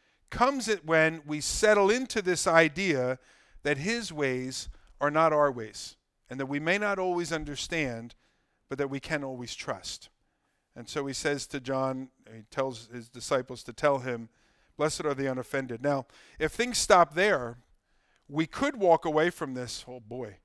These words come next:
you may have doubts, but don't ever tell Jesus about your doubts, 'cause he's gonna lay one on you if you do." And, you know, you can kinda look at it that way.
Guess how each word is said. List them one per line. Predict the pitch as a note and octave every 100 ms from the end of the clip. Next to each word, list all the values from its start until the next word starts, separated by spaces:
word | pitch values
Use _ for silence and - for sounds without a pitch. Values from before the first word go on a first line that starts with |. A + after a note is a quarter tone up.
| _ _ _ _
you | C#3 F3+
may | F3+ D#3+
have | D3+ C#3+
doubts, | B2+ D#3 C3+ -
but | A#2+
don't | B2+ C#3
ever | C#3+
tell | C3+ D3
Jesus | B2+ D3 A#2+
about | A#2 A2+ A2
your | A#2
doubts, | A#2 A#2 -
'cause | A#2
he's | C3+ C#3
gonna | B2+ A2+
lay | A#2+ B2+
one | B2+ B2+
on | C3+ B2
you | A2
if | A#2 -
you | A#2
do." | C3+ A#2+ G2+ _ _ _ _ _ _ _ _ -
And, | D#3 D#3+
you | F3+
know, | F3+
you | F#3 F3
can | - G#3 G3+
kinda | F3+
look | D#3+ G3+ C4
at | B3
it | D#3+
that | C#3 C#3 C3
way. | C3 A#2+ B2